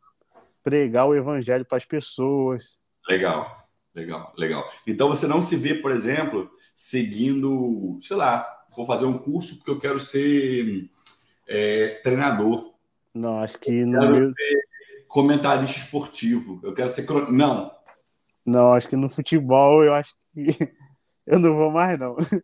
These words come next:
Speaker 2: Não vai mais, não? Por que, por que não, irmão? A rotina, a viagem, cansa, não é uma coisa
Speaker 1: É, porque depois que,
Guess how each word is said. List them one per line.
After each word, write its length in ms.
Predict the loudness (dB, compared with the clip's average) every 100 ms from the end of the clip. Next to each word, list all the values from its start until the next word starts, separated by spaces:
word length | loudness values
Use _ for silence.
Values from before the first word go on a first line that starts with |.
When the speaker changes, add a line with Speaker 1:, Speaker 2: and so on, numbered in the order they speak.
| _ _ _
Speaker 2:
Não 120 | 0
vai 160 | 4 6
mais, 160 | 6 6
não? 400 | 6 4 0 -12 -8 -6 -8 -12 _ _ _ _ _
Por 140 | -8 -6
que, 180 | -8 -12 -20 _ -20 _ -18
por 160 | -12 -6
que 120 | -2
não, 220 | 0 0
irmão? 420 | 0 -2 -4 -8 -20 _ _ _ -6
A 60 |
rotina, 520 | 0 0 -2 -4 -2 -2
a 40 |
viagem, 920 | -2 0 0 0 -2 -4 -6 -8 -12 -16 _ _ _
cansa, 580 | -2 0 -2 -4 -4 -4
não 120 | -2
é 20 |
uma 160 | -4 -4
coisa 280 | -4 -6 -14 -20 _ _ _ _ _ _ -10
Speaker 1:
É, 100 | -8
porque 380 | 2 2 4 4
depois 580 | 4 2 2 4 4 2
que, 580 | -6 -6 -4 -2 -2